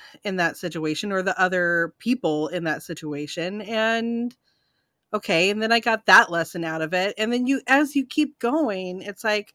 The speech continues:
okay, so really, ultimately, it's neutral depending on how I react or how I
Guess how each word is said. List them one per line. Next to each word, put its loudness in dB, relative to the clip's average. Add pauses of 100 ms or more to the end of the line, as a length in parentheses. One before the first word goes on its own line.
(120)
okay, 0 (1400)
so 2
really, 0 (2250)
ultimately, -2 (580)
it's -4
neutral 0 (760)
depending 2
on 0
how 2 (120)
I 8
react 0
or 0
how 0
I 2